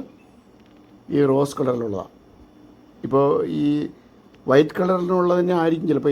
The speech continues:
ഏഞ്ചൽ ട്രംപറ്റ് എന്ന് ഉദ്ദേശിക്കുന്നത്. ഏതായാലും ഈ ചെടിയുടെ, പ്രത്യേകിച്ച് ഈ പൂവിൻ്റെ, പുഷ്പത്തിൻ്റെ പേര് ഏഞ്ചൽ ട്രംപറ്റ് എന്നാണ് അറിയപ്പെടുന്നത്. ഇനി വേറെ പല പേരുകളിൽ ഇത് അറിയപ്പെടുന്നുണ്ടായിരിക്കാം, എനിക്കറിയില്ല. അതിപ്പോൾ നമ്മുടെ ഈ ഭാഗത്തൊക്കെ ഇത് അറിയപ്പെടുന്നത് അങ്ങനെയാണ്, ഏഞ്ചൽ ട്രംപറ്റ് എന്നാണ് ഇതിൻ്റെ പേര്.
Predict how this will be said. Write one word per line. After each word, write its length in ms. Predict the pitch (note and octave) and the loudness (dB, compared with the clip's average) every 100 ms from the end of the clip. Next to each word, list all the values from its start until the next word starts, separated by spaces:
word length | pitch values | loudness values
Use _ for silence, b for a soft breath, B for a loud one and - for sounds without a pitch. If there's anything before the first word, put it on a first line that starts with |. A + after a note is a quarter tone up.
| C3+ | 2
ഏഞ്ചൽ 240 | C3+ C#3+ C#3 | 2 0 -2
ട്രംപറ്റ് 320 | D3 C3+ C#3 | -2 -2 -2
എന്ന് 100 | C3+ A2+ | -4 -4
ഉദ്ദേശിക്കുന്നത്. 540 | A#2 G#2+ A2+ G2+ - - - - - - - A2+ | -6 -6 -8 -8 -10 -20 -20 -20 -20 -20 -6 0
ഏതായാലും 220 | B2 D3+ | 2 2
ഈ 20 | D3+ | 2
ചെടിയുടെ, 320 | D3 D3 E3 F3+ | 0 2 2 0
പ്രത്യേകിച്ച് 400 | E3+ C#3 F3 E3 E3 | -2 -2 -2 0 -2
ഈ 40 | D#3 | 0
പൂവിൻ്റെ, 360 | D3+ D#3+ D#3+ D3+ | 0 0 0 -2
പുഷ്പത്തിൻ്റെ 420 | C#3 E3 E3 F3 D3+ | -4 -4 -4 -2 0
പേര് 220 | D3 E3+ F#3 D#3+ | 0 0 -2 -2
ഏഞ്ചൽ 220 | C#3 D3 D3 | 0 -2 -2
ട്രംപറ്റ് 280 | D3+ D3 D3 | -2 -2 -2
എന്നാണ് 240 | C#3 A#2 D3+ - B B B B B - - B2 | -4 -4 -6 -10 B B B B B -20 -10 -6
അറിയപ്പെടുന്നത്. 640 | A#2 B2+ C#3 C#3 A#2+ G#2 C3 - - | 0 2 2 0 -4 -4 -6 -6 0
ഇനി 100 | D3+ D#3 | 4 6
വേറെ 220 | E3 F#3+ F3 | 6 4 2
പല 80 | F3 | 0
പേരുകളിൽ 340 | F3+ F3 F3+ F3 | 0 0 0 0
ഇത് 80 | D3+ | 0
അറിയപ്പെടുന്നുണ്ടായിരിക്കാം, 720 | D#3+ F3+ E3 C3 A2+ B2 C#4+ - - _ - | 0 -2 -2 -2 -2 -4 -6 -10 -18 _ -6
എനിക്കറിയില്ല. 380 | C3 D3 D#3 C3 A#2+ | 0 4 4 2 -2
അതിപ്പോൾ 260 | C3 C#3 C3 | -2 -2 -2
നമ്മുടെ 180 | C3 D3+ | 0 0
ഈ 20 | D3+ | 0
ഭാഗത്തൊക്കെ 400 | D#3 D3+ D#3 D#3+ D#3 | -2 -2 -2 -2 -2
ഇത് 60 | - B B B B B - - | -4 B B B B B -8 -2
അറിയപ്പെടുന്നത് 440 | C#3+ D3 D#3+ D#3+ D3 | 0 2 2 2 2
അങ്ങനെയാണ്, 240 | C3+ A#2+ A#2+ | 0 0 -2
ഏഞ്ചൽ 200 | B2+ C3+ C3 | -2 -2 -4
ട്രംപറ്റ് 340 | B2+ B2+ C3+ | -4 -2 -2
എന്നാണ് 180 | C3 A#2 | -2 -2
ഇതിൻ്റെ 160 | A#2 A2+ | -4 -2
പേര്. 160 | G#2 | -4